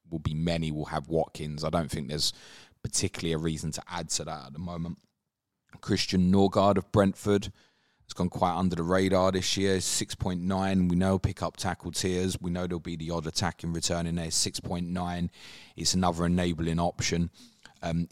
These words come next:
if you were gonna go in for Brentford, it probably is now, despite the fact it's Liverpool at the weekend. And for a, a, a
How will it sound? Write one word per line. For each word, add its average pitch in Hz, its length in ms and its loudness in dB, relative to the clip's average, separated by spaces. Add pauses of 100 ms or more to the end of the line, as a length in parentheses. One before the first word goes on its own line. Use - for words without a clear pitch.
if 107 180 0
you 101 80 4
were 104 280 8
gonna 101 200 4
go 95 200 6
in 101 200 8
for 95 140 0
Brentford, 85 560 -2
it 85 240 -8
probably 85 480 -2
is 90 240 -2
now, 90 600 0
despite 90 440 -2
the - 80 -16
fact - 300 -4
it's - 160 -8
Liverpool 80 400 -4
at - 60 -8
the 78 60 -8
weekend. 82 460 -4
And 90 100 -2
for 95 180 -2
a, 87 40 -2 (140)
a, 95 100 -6 (220)
a 95 100 -2